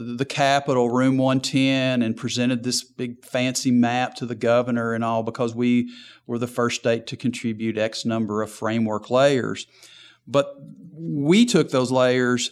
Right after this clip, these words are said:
and along with that national map theme, we created the Commonwealth map and just put those layers out there just as this base map that other people could use.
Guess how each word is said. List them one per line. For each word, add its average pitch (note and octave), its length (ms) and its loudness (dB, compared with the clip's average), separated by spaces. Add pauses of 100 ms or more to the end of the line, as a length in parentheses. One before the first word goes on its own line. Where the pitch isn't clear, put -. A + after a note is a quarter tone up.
and B2 400 2
along D3 360 4
with C#3 160 4
that B2 160 0
national C3 440 2
map A#2 240 0
theme, C3+ 240 4
we A#2+ 60 0
created A#2+ 280 0
the G#2 120 -10
Commonwealth B2 480 0
map A2+ 440 0 (400)
and C3 100 4
just B2+ 180 -2
put F#3 200 0
those C#3 180 4
layers B2 380 2
out A#2 280 2
there G2+ 160 -4
just A#2+ 200 -6
as C3 140 -2
this B2 160 -4
base A2+ 460 -2
map F#2+ 300 -6
that A2 120 -4
other G#2+ 180 -2
people G#2+ 320 -4
could G2 180 -6
use. G#2+ 460 0